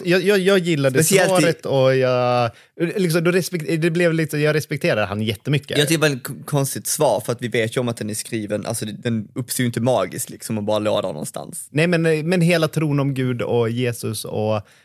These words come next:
Speaker 1: den, för han
Speaker 2: Men tron är ju inte baserad på fakta och vetenskap ändå. Tron är ju baserad på, det är ju en tro ju.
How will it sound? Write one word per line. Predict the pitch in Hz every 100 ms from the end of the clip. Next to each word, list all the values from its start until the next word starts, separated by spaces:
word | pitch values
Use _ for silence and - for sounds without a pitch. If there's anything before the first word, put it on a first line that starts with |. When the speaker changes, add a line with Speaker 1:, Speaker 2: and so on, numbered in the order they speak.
| _
Speaker 1:
den, | 123 156 127 104
för | -
han | 127 185
Speaker 2:
Men | 151
tron | 135 165 139
är |
ju | 147
inte | 151
baserad | 131 127 143 127 120
på | - 123 117 85 -
fakta | - - 120 - -
och | 117
vetenskap | 120 117 117 120 113
ändå. | 120 127 113 110
Tron | - 117
är |
ju | 110
baserad | 120 131 135 117 110
på, | 113 107
det | 101
är |
ju | 120
en | 117
tro | 151 87
ju. | 57